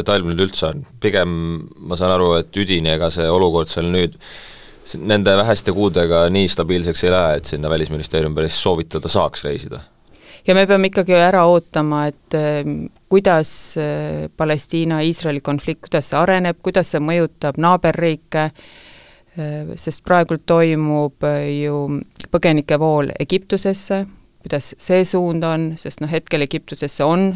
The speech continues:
Speaker 2: turvaline reisida, eriti nendesse, äh, kuurortitesse, mis on kaugemal piirist, Iisraeli-Egiptuse piirist. Aga eks me kogu aeg jälgime, mis seal toimub, et kas see eskaleerub,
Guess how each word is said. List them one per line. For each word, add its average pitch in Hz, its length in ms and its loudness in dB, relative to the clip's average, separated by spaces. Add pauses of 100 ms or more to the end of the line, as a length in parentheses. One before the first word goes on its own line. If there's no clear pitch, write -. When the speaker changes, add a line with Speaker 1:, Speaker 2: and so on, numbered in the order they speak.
Speaker 2:
turvaline 170 500 0
reisida, 165 380 0
eriti 151 380 -4
nendesse, 151 600 -4
äh, - 1200 -14
kuurortitesse, 156 840 0
mis 147 240 -8
on 151 160 -4
kaugemal 143 640 0
piirist, 143 540 -6 (720)
Iisraeli-Egiptuse 143 800 -4
piirist. 151 560 -8 (560)
Aga 165 380 2
eks - 180 -8
me 170 240 2 (580)
kogu 202 260 4
aeg 180 160 2
jälgime, 151 460 2
mis 196 180 0
seal 151 180 2
toimub, 147 640 -2
et - 400 -8
kas 151 200 -6 (120)
see 147 500 -4 (400)
eskaleerub, 175 640 0